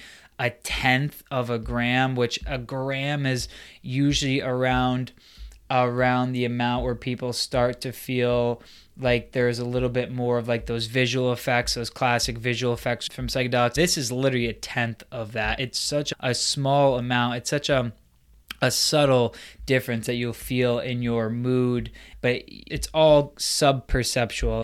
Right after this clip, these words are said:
And subperceptual means that you're not gonna be experiencing that, these crazy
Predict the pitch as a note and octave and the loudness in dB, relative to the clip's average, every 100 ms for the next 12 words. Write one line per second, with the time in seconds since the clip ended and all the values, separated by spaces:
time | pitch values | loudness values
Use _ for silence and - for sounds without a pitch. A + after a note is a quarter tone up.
0 | - C3+ A#2+ - E3 D3 D3+ C3 C#3 C3 | -2 -2 0 2 4 4 4 2 2 2
1 | - B2+ B2 A#2+ A#2+ A2+ A#2+ B2 B2 B2+ | 0 0 2 0 0 0 0 0 0 2
2 | B2+ B2 B2+ A#2+ A#2 A#2 A#2+ C3 A#2 - | 2 0 -2 -2 0 0 0 -4 -6 -6
3 | - B2+ A#2+ A#2 - A#2 A2+ A2+ A2+ A2+ | -4 -2 0 -2 -2 -4 -2 2 2 2
4 | - - - - - C3 A#2+ A2 - - | -4 -16 -20 -16 -6 0 0 0 -2 0
5 | C3+ C3 B2 B2 B2 A#2+ A#2 A#2+ | 2 4 2 0 0 0 -2 -4